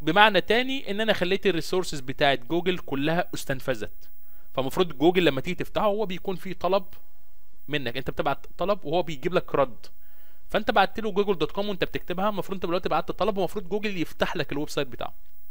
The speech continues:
فانا خليت ال-، ال-، الريسورسز بتاعت ال-، الويب سايت جوجل كلها استهلكت، بمعنى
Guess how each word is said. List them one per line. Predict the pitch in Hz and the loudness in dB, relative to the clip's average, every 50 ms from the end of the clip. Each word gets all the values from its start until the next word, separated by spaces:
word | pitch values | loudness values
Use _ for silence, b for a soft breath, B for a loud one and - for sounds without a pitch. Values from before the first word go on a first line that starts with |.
| b b b b b b b b b b b b | b b b b b b b b b b b b
فانا | b - 202 247 254 | b 4 4 4 6
خليت | - - 208 202 208 226 226 - | 6 4 2 2 2 0 0 0
ال-، | 196 185 190 - | -2 -4 -2 0
ال-، | - 160 156 151 - - | 0 2 2 2 0 0
الريسورسز | 156 156 160 - - 196 190 - - | 0 0 0 2 2 2 2 2 0
بتاعت | 131 120 120 - 127 113 117 - | -4 -2 0 0 2 2 0 0
ال-، | 123 110 - | -2 -4 -4
الويب | 117 117 117 117 120 147 160 156 | -2 -2 0 0 0 0 0 0
سايت | - 151 151 139 - | 0 0 0 0 0
جوجل | - 156 160 165 151 | 0 0 0 0 0
كلها | 127 - 131 127 139 151 151 135 - - - - | -2 0 0 0 0 0 0 0 -2 -4 -4 -6
استهلكت، | 156 - - 160 160 170 196 202 - 202 190 | -4 -4 -4 -4 -2 -2 -2 0 2 0 0
بمعنى | 156 139 143 143 170 180 190 190 202 | 0 0 0 2 2 2 0 0 -4